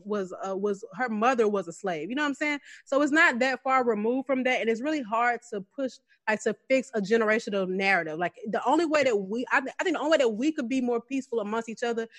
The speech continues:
is by getting what we feel like we deserve, which I don't think the country is willing to give us. So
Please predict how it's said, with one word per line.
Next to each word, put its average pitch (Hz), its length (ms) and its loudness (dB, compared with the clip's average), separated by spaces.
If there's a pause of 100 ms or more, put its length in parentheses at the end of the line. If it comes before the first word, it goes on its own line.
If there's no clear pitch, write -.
(180)
is 214 120 -2
by 202 200 4
getting 233 240 4
what 202 120 4
we 240 140 -2
feel 233 160 -6
like 196 120 -2
we 214 180 -2
deserve, 208 520 -2
which 208 240 -2
I 233 40 0
don't 240 160 -2
think 226 220 -2
the 175 60 -8
country 220 360 -4
is 185 80 -2
willing 190 200 -2
to 180 80 -12
give 170 240 -8
us. 151 160 -14
So 196 220 -6